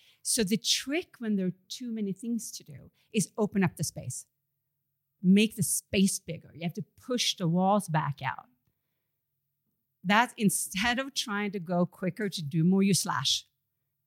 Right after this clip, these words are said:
Get rid of, get rid of, and get rid of all the exams of next week.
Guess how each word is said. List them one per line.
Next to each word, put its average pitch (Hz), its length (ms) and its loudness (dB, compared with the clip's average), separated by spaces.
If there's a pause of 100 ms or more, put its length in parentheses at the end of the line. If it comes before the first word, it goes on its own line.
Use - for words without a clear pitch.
(180)
Get 202 180 0
rid 180 160 0
of, 147 80 -6 (180)
get 214 280 2
rid 190 160 4
of, 180 80 0 (100)
and 196 240 2
get 233 180 0
rid 240 140 0
of 220 80 -10 (160)
all 202 340 6
the 214 120 0
exams 175 960 0 (1120)
of 175 160 0
next 190 280 0
week. - 160 -20